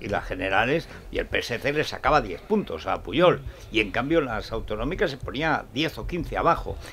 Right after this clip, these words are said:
Y la diferencia estaba entre el diez y el veinte por ciento de participación. Y siempre eran las dos fuerzas nacionales. El problema es, en la izquierda es el P S C.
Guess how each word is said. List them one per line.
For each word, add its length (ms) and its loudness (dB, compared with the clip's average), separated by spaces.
Y 80 0
la 120 2
diferencia 520 0
estaba 240 2
entre 260 -2
el 80 -2
diez 240 0
y 60 2
el 100 0
veinte 320 2
por 220 -2
ciento 400 2
de 100 4
participación. 920 -4
Y 80 -2
siempre 360 4
eran 180 6
las 180 -2
dos 160 2
fuerzas 460 -2
nacionales. 680 -8
El 100 -6
problema 420 4
es, 200 0
en 80 0
la 80 2
izquierda 480 4
es 140 -4
el 80 -6
P 120 -4
S 240 -6
C. 160 -10